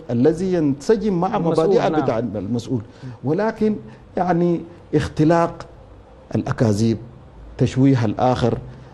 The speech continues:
Speaker 1: اغتيال الشخص، حس-، حتى في بعضهم. وبالتالي ده المناخ ده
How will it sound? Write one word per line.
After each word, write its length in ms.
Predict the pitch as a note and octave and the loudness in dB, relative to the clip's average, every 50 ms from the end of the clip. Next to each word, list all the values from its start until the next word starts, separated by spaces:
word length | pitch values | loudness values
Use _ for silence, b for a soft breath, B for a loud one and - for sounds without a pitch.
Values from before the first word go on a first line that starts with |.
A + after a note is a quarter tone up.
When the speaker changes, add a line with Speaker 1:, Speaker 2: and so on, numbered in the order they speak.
| B - | B 0
Speaker 1:
اغتيال 440 | B2 A2+ G#2 - - B2+ A#2+ A#2+ A2+ | 0 2 2 2 2 2 4 4 2
الشخص، 260 | G#2+ - - - - | 0 -2 -4 -6 -4
حس-، 260 | - - A3 G#3+ - | -2 -4 -2 -2 -6
حتى 340 | - - - - - - A#4 | -4 -2 -2 0 2 2 2
في 140 | - - - | 4 4 2
بعضهم. 340 | D3+ C#3+ E3 D3+ B2+ G#2 F2 - - - - - - - - - - - B B B B B B B B - - | 2 2 2 2 0 -2 -4 -6 -12 -20 -20 -20 -20 -20 -20 -20 -20 -20 B B B B B B B B -4 -2
وبالتالي 680 | A2+ A#2 C3 C#3+ C#3 - A3 A3 G#3+ G#3+ A3 G#3+ - - - - - - - - - - - - - - - - - - - - - - | 0 0 0 -2 -2 -2 -2 0 0 0 0 -2 -4 -8 -12 -20 -20 -20 -20 -20 -20 -20 -20 -20 -20 -20 -20 -20 -20 -20 -20 -20 -14 -10
ده 140 | C#3+ C3 D3+ | 0 2 2
المناخ 500 | C3+ B2 B2 B2+ C#3 E3 F#3 F#3+ F3 E3 | 4 4 4 4 4 4 2 2 0 0
ده 260 | D3 C#3 D3 D3+ - | 0 2 2 2 0